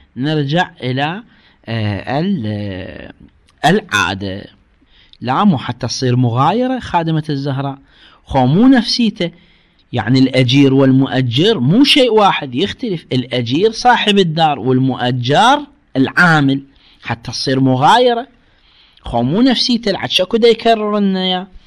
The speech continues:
فإحنا نريد هذا وهذا، لأن إحنا عندنا مثالين، دائمًا بدنا نشتغل على مثالين، العامل بالعمل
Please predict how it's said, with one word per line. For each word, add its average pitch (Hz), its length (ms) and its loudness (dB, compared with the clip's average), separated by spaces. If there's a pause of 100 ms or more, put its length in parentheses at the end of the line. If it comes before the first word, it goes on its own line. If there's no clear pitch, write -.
(760)
فإحنا 196 360 -4
نريد 220 240 -2
هذا 220 380 2
وهذا، 127 440 0
لأن 123 180 -6
إحنا 156 200 -4
عندنا 160 260 -2
مثالين، 165 760 2
دائمًا 180 320 -2
بدنا 185 200 -2
نشتغل 202 320 -4
على 202 200 -2
مثالين، 123 600 -2 (1080)
العامل 190 600 2
بالعمل 247 760 2